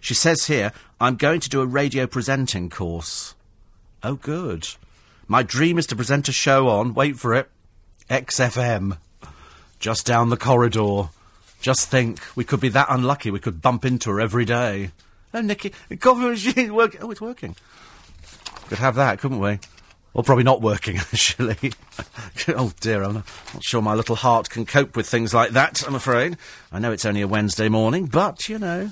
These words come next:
I know. Kerry Katona says she's ready for another showdown with Philip Schofield and Fern Britton. They have admitted, the, uh, programme,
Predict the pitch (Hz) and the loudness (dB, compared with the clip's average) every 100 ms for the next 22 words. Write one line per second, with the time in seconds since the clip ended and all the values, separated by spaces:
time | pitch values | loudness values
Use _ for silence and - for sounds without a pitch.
0 | - 170 190 165 170 - - - - 190 | -6 -4 -2 -4 -6 -12 -20 -20 2 2
1 | 196 160 175 175 196 - 143 127 131 131 | 4 2 4 4 4 -2 -4 -2 -4 -4
2 | - 135 120 113 - 143 135 117 110 110 | -2 0 0 -2 0 2 2 2 0 0
3 | 110 - 113 - 123 110 120 107 - 117 | -2 -4 -4 -2 0 0 -2 -4 0 0
4 | 110 110 98 123 - - - - - - | 0 -2 -2 -4 -6 -18 -20 -20 -20 -20
5 | - - 127 131 117 123 135 107 90 - | -12 2 4 4 2 0 0 0 -4 -4
6 | 107 98 98 - 101 - 95 92 92 | -4 -2 -4 -2 -2 -2 -4 -4 -8